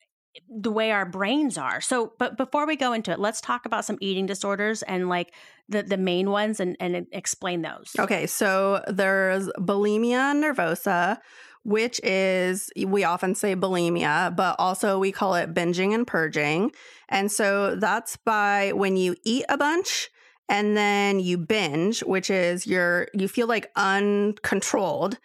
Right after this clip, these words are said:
Speaker 2: and you just wanna eat a large amount of food in a short, um, period of time. And then you usually have, like, feelings of, like, self-loathing and anxiety, like, after you have binged. And then you can kind of, like,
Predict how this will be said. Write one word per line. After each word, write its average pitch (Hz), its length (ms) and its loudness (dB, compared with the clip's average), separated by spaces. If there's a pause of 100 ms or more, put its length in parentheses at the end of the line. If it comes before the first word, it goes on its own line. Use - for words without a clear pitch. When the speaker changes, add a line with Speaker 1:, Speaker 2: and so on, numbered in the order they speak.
(240)
Speaker 2:
and 196 120 2
you 190 80 2
just 196 200 0
wanna 190 200 0
eat 214 220 0
a 214 100 2
large 190 520 2
amount 214 220 2
of - 60 -2
food 175 440 2
in 180 160 0
a 185 40 0
short, 190 440 0 (100)
um, 180 320 0 (140)
period 165 380 0
of 160 100 -4
time. 156 540 -2 (500)
And 196 240 0
then 226 320 2
you 262 120 2
usually 240 320 2
have, 196 220 0
like, 190 220 0
feelings 196 640 0
of, 180 80 -2
like, 160 260 0
self-loathing 233 1200 0
and 180 80 2
anxiety, 202 720 0
like, 202 240 0
after 185 400 0
you 185 140 2
have 165 140 -4
binged. 254 600 0 (420)
And 202 380 2
then 208 180 2
you 214 120 0
can 220 160 0
kind 190 200 0
of, 190 140 0
like, 175 480 0